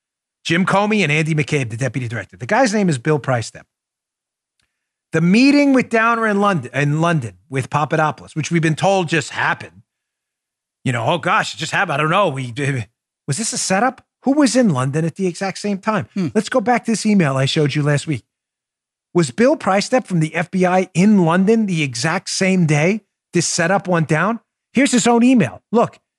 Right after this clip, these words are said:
Speaker 1: E W Priestep. "Sir," he's emailing Andy McCabe, that's his boss, "I will be out of town next week, and so I wanted to provide you my initial thoughts."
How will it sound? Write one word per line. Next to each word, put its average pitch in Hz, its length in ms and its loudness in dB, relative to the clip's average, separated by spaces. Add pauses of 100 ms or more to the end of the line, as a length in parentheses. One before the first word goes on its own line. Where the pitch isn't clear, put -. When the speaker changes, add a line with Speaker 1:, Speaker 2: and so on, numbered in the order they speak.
(160)
Speaker 1:
E 214 100 6
W 220 300 2
Priestep. 214 460 -4 (1700)
"Sir," 202 480 0 (180)
he's 175 200 2
emailing 185 380 2
Andy 165 220 0
McCabe, 151 380 -2
that's 98 160 -14
his 104 100 -14
boss, 113 260 -4
"I 156 100 -4
will 170 120 0
be 170 180 2
out 196 120 0
of 190 100 -6
town 196 340 0
next 160 280 -2
week, 180 340 -2 (540)
and 143 100 0
so 165 140 0
I 147 80 0
wanted 165 340 0
to 156 60 -2
provide 139 440 -2
you 139 100 0
my 123 160 0
initial 120 420 -2
thoughts." - 580 -2